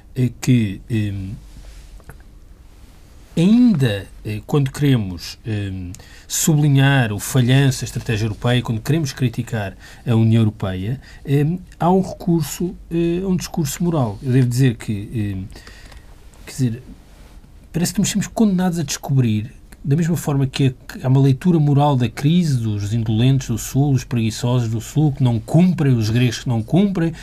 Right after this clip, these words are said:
nós que agora já cumprimos, mas os outros não cumprem, e que a diferença é sempre comportamental e moral, mesmo quando é para criticar, a Europa precisa de reconhecer o falhanço recorrendo a uma linguagem moral. Pecamos contra a dignidade.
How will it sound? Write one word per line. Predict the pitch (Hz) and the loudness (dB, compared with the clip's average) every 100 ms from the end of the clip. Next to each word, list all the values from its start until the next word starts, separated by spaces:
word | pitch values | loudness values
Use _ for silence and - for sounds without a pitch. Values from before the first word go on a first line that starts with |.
| - - | -6 2
nós | 131 123 | 2 4
que | 135 | 2
agora | 131 | 2
já | 120 117 | 2 0
cumprimos, | - 123 113 147 151 127 | 2 0 2 2 4 4
mas | 123 113 | 2 2
os | |
outros | 127 - | 0 2
não | 131 117 | 0 2
cumprem, | 160 208 202 180 185 - - | 2 2 2 -2 -6 -6 -6
e | |
que | 127 151 | 0 4
a | |
diferença | 139 131 160 160 147 135 | 4 2 2 4 2 0
é | 120 | -2
sempre | - 196 185 | 0 0 0
comportamental | 165 135 - 143 135 127 123 117 | -2 -4 -2 2 2 2 0 0
e | |
moral, | 117 113 107 110 - - - - - - - | 0 0 0 -2 -6 -12 -20 -20 -20 -20 2
mesmo | 139 240 233 185 | 6 6 4 0
quando | 170 | 0
é | 151 | 0
para | 143 | -2
criticar, | 131 135 131 127 - 117 127 | 0 0 0 -2 0 0 -2
a | - - - | -4 -16 -2
Europa | 160 156 170 180 | 4 4 2 -2
precisa | 185 - 170 151 | -4 -2 0 0
de | |
reconhecer | - 175 156 - | -2 -2 -2 0
o | 170 | 0
falhanço | - 156 165 196 - | 0 0 0 0 -4
recorrendo | - - 160 214 233 | -6 -2 2 4 4
a | 175 | 2
uma | |
linguagem | 147 135 131 120 | 2 4 2 2
moral. | 113 110 101 | 0 0 -2
Pecamos | - - 185 170 | -6 -2 0 0
contra | - 143 135 | -2 -2 0
a | |
dignidade. | 120 110 98 82 78 | 0 -2 -4 -6 -10